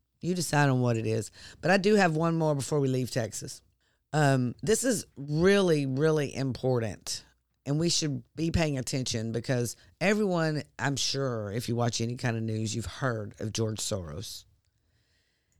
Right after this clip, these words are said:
And it looks like he is coming after Texas. So we need to keep our eyes open, and,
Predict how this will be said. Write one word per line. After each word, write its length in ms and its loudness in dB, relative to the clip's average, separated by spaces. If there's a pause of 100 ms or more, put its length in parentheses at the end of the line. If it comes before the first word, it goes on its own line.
(160)
And 640 2
it 200 0
looks 340 0
like 220 4
he 240 -2
is 120 -2
coming 480 -6
after 420 -6
Texas. 1120 -6 (1080)
So 540 2
we 140 -4
need 140 -4
to 60 -6
keep 280 -4
our 100 4
eyes 360 2
open, 560 -4 (240)
and, 580 0